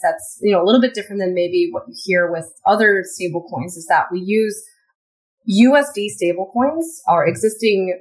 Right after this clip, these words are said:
supply of stablecoins, to back the non-U S D ones, instead of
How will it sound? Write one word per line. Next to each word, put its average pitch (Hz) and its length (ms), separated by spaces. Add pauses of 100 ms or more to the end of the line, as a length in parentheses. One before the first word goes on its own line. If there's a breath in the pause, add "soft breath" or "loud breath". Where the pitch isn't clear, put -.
(120)
supply - 500
of 202 120
stablecoins, 165 720 (400 soft breath)
to 185 180
back 170 240 (600)
the 190 120
non-U 165 440
S - 200
D 160 120
ones, - 480 (280 loud breath)
instead 208 280
of 202 140